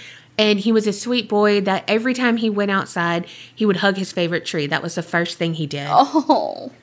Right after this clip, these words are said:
Speaker 1: Yes.
Speaker 2: Because he is a sweet boy. He just needs to be able to communicate and get what he needs from the environment.
Speaker 1: Yes. These sessions had taken a toll on the whole family.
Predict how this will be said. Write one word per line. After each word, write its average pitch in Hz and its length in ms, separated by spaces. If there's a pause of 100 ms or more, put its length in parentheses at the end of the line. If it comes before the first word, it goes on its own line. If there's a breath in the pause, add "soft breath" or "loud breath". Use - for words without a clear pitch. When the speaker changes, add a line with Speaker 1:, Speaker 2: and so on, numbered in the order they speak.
Speaker 1:
Yes. 170 600 (580)
Speaker 2:
Because 254 240
he 269 220
is 277 180
a 285 80
sweet 269 260
boy. 214 180
He 214 120
just 240 240
needs 254 180
to 269 80
be 254 120
able 254 160
to 254 120
communicate 254 720 (240 loud breath)
and 240 160
get 262 220
what 240 120
he 240 140
needs 220 340
from 233 180
the 233 120
environment. 240 800
Speaker 1:
Yes. 156 460 (2750 soft breath)
These 254 360
sessions 196 540
had 190 220
taken 208 360
a 208 40
toll 175 560
on 165 180
the 170 120
whole 226 260
family. 147 560